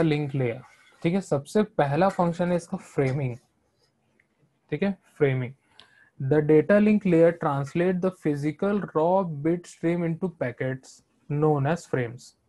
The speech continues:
ठीक है। जो बिट स्ट्रीम होता है, मतलब ज़ीरो वन ज़ीरो वन के फॉर्मेट में जो भी डिजिटल डेटा हमारे पास आएगा, उसको as a पैकेट वो बनाएगा, ठीक है। उस पैकेट को हम लोग बोलते हैं फ्रेम।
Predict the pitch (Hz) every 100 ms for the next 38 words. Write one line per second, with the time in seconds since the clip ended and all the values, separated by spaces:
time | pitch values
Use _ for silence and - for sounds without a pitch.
0 | _ _ _ _ _ _ _ - 170 220
1 | - _ _ _ _ _ - - 139 185
2 | 208 147 160 190 - - 190 190 165 143
3 | 143 139 156 139 139 151 156 151 147 151
4 | 156 151 160 - 139 127 143 156 165 139
5 | 139 139 190 156 135 135 135 180 190 143
6 | 131 - 165 156 135 131 143 143 143 139
7 | 127 156 170 170 185 170 143 143 185 185
8 | _ _ 135 139 - 208 202 170 170 151
9 | 135 123 123 - - _ _ _ _ _
10 | - 160 208 - 190 - 156 135 175 180
11 | 185 170 165 160 143 135 202 - 131 117